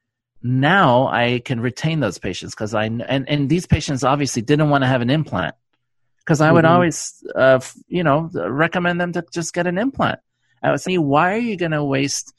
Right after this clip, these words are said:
Speaker 1: all this time and energy of me sitting in there trying to get all this fat out where we know, you and I both know that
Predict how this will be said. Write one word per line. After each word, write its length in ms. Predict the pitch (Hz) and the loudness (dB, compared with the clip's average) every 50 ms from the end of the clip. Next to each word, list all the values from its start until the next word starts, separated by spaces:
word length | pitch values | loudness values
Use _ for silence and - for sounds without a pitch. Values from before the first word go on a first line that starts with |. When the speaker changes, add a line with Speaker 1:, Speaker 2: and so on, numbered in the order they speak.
| _ _ _ _ _ _ _ _ _ _ - | _ _ _ _ _ _ _ _ _ _ 2
Speaker 1:
all 180 | 135 151 160 | 4 4 4
this 160 | 196 214 - | 2 0 -2
time 260 | - - 190 185 175 165 | -2 -2 -2 0 2 2
and 120 | 156 147 | 2 2
energy 600 | 139 127 117 104 85 101 95 95 107 110 113 123 - _ _ _ _ _ _ _ _ _ - | 2 0 0 -2 -4 -4 -4 -4 -4 -6 -8 -14 -18 _ _ _ _ _ _ _ _ _ -2
of 160 | 135 139 139 | -2 0 0
me 100 | 151 147 | -2 -4
sitting 520 | 143 - - - 202 208 208 214 202 190 | -4 -4 -4 0 2 2 4 4 2 2
in 160 | 180 170 156 135 | 2 2 2 4
there 280 | 120 120 117 117 110 | 4 4 4 2 0
trying 300 | - - - 180 196 214 | -2 -2 0 0 2 2
to 80 | 214 202 | 0 0
get 160 | 190 185 170 | 0 0 2
all 140 | 165 165 156 | 2 2 2
this 200 | 151 139 - - | 2 0 -2 -2
fat 300 | - - 160 165 151 113 | -2 0 2 4 4 4
out 360 | 104 98 98 107 127 - - _ _ _ _ _ _ _ _ _ _ _ _ _ _ | 4 2 2 0 0 -2 -6 _ _ _ _ _ _ _ _ _ _ _ _ _ _
where 440 | - 151 147 151 160 175 175 175 175 | -6 -4 0 2 4 4 4 4 4
we 220 | 160 156 175 175 170 | 4 4 4 4 4
know, 200 | 170 180 196 - | 2 2 2 2
you 260 | 147 147 196 214 220 | 2 2 2 4 4
and 120 | 214 208 | 4 4
I 100 | 196 180 | 2 2
both 420 | 135 131 160 165 214 240 240 - 208 | 2 2 4 4 4 4 2 0 0
know 480 | 160 135 113 98 95 98 131 170 - _ _ _ _ _ - | 2 4 4 4 4 4 2 0 -2 _ _ _ _ _ 0
that 240 | 156 151 135 - | 2 2 2 2